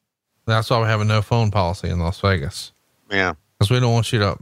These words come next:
Speaker 1: be a Buff Bagwell and have a hashtag baby dick on Showtime.
Speaker 2: Uh, run that one by me. You, you, you, what's, what's that about Buff and what's that about a hashtag?
Speaker 1: You know, Buff Bagwell was on that Gigolo show on Showtime. You didn't, you knew that. We've talked about this.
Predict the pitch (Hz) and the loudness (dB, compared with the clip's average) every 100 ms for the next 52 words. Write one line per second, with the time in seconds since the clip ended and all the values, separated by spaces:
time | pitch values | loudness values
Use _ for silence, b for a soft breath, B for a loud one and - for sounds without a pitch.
0 | - 113 107 110 104 113 110 104 101 98 | -4 0 2 0 -2 0 -2 -2 -2 0
1 | 98 104 104 104 101 - 107 101 104 101 | 0 0 0 -2 -4 -2 -2 0 0 0
2 | 101 101 - 87 98 101 98 62 58 - | 0 -2 0 -2 0 0 0 -4 -8 -14
3 | _ _ _ _ _ _ _ _ _ _ | _ _ _ _ _ _ _ _ _ _
4 | _ _ _ _ _ _ _ _ _ _ | _ _ _ _ _ _ _ _ _ _
5 | 101 98 98 98 117 151 160 127 123 127 | 0 4 2 2 0 2 2 0 2 0
6 | 127 123 113 120 127 120 123 110 b b | 2 -2 -2 -8 -6 -4 -4 -8 b b
7 | _ - 104 - - 104 135 135 127 143 | _ -6 -6 -6 -10 0 0 2 0 0
8 | 143 135 131 117 117 139 113 110 123 - | 0 -2 -2 -2 -2 -2 -4 -8 -8 -4
9 | 123 123 120 113 107 120 - 123 120 113 | -2 0 0 0 0 -2 -2 0 0 -2
10 | _ _ _ _ _ _ _ _ _ 196 | _ _ _ _ _ _ _ _ _ 0
11 | 147 139 147 - 190 165 131 127 123 113 | 2 2 0 0 0 0 0 2 0 0
12 | 120 165 143 98 98 113 98 98 123 127 | 0 0 0 0 0 0 0 0 0 0
13 | 98 78 107 143 98 131 117 87 95 101 | 0 0 2 2 2 2 0 0 -2 -2
14 | 113 104 92 - - 87 113 | -2 -4 -4 -8 -6 -4 -4